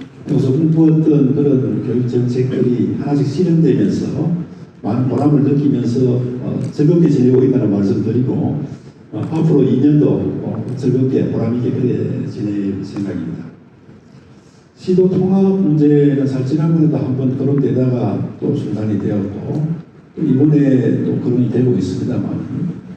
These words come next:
아직까지는 교육 쪽에서는, 어, 사실은 행정통합보다는 교육통합은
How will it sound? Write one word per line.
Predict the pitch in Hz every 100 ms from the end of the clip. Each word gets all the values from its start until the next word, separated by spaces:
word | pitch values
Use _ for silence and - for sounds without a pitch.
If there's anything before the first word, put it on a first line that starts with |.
| - - - - 123 -
아직까지는 | - 185 175 170 165 160 165 160 156 - -
교육 | 143 151 190 -
쪽에서는, | 175 147 143 156 160 151 - - - - - - - 160
어, | 151
사실은 | 147 147 151 165 151 147 - - - -
행정통합보다는 | 196 208 185 147 147 151 147 151 147 151 143
교육통합은 | 131 160 - - 160 156 151 - -